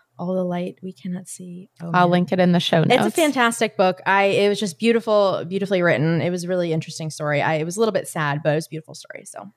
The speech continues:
Speaker 2: And
Speaker 1: it's
Speaker 2: we'll
Speaker 1: a fiction
Speaker 2: end
Speaker 1: story.
Speaker 2: with, when you dance, what do you look like?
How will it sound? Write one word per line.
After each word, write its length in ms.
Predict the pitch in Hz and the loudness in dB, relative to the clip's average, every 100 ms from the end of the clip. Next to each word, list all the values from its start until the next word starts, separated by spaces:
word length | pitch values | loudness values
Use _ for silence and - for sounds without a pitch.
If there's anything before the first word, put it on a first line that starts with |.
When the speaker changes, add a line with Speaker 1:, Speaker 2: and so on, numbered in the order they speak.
| _ - | _ -2
Speaker 2:
And 120 | 190 | 2
Speaker 1:
it's 40 | |
Speaker 2:
we'll 100 | 190 | 2
Speaker 1:
a 20 | - | 2
fiction 100 | 202 | 2
Speaker 2:
end 80 | 214 | 2
Speaker 1:
story. 100 | 202 | 2
Speaker 2:
with, 280 | 196 202 | 2 2
when 300 | 180 190 220 | 0 0 2
you 120 | 233 226 | 2 2
dance, 600 | 196 208 170 180 - - - | 2 2 2 0 -6 -12 -6
what 240 | 165 180 180 | 2 2 2
do 80 | 185 | -2
you 160 | 170 | 0
look 220 | 160 151 | 0 -2
like? 280 | - 104 208 | -6 -6 -8